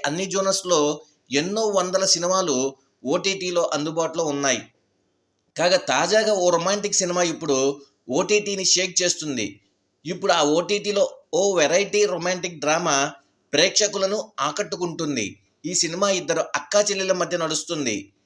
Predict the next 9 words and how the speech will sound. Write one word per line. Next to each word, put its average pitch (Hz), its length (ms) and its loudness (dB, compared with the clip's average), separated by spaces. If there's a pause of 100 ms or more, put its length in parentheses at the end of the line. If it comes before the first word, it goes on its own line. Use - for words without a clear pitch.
(140)
ఈ 165 100 -6
సినిమాలో 190 500 2 (260)
అక్కా 147 300 0
చెల్లెళ్ళు 185 560 0 (540)
డింపుల్, 180 480 0 (500)
ఫరా 151 320 2 (480)
చాలా 131 300 0
సన్నిహితంగా 180 600 0
ఉంటారు. 151 440 0